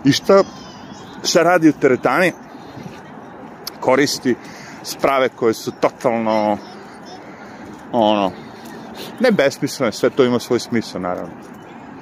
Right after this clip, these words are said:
Ako pljušti kiša napolju, sigurno da u teretani možeš da vežbaš.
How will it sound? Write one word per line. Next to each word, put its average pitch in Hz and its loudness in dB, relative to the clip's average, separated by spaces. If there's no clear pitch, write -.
Ako - 0
pljušti 127 2
kiša 139 2
napolju, 123 2
sigurno 117 4
da 113 4
u 107 4
teretani 113 2
možeš 107 2
da 101 6
vežbaš. - -4